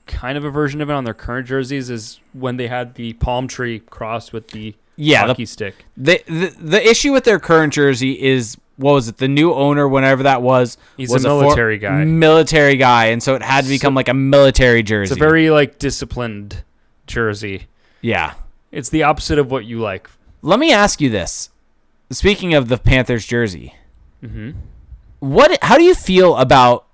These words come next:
Speaker 2: jersey numbers being on the shoulders, uh, or, uh, yeah, jersey numbers on the shoulders versus on the arm?
Speaker 1: Hmm. I feel like it,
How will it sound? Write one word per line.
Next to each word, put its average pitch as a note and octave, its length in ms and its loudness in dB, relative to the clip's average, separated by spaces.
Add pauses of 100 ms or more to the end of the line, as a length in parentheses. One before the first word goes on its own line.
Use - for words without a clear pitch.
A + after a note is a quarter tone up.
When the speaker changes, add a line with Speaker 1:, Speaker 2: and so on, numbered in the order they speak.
(280)
Speaker 2:
jersey E3 380 2
numbers F3+ 340 0
being C#3 420 2
on C3 180 2
the A#2 60 -2
shoulders, A2 840 -2
uh, A#2+ 140 -4 (200)
or, B2+ 300 0 (160)
uh, A#2+ 320 4
yeah, A2 160 0
jersey C3+ 260 -2
numbers D3+ 260 2
on C3 180 -2
the A#2 60 -2
shoulders B2 600 0 (260)
versus B2 400 0
on A2+ 160 0
the G#2 80 -6
arm? D#2 420 -8 (2500)
Speaker 1:
Hmm. A2+ 360 -12 (920)
I B2+ 80 -12
feel E3 240 -2
like F#3 200 0
it, C#3+ 200 -8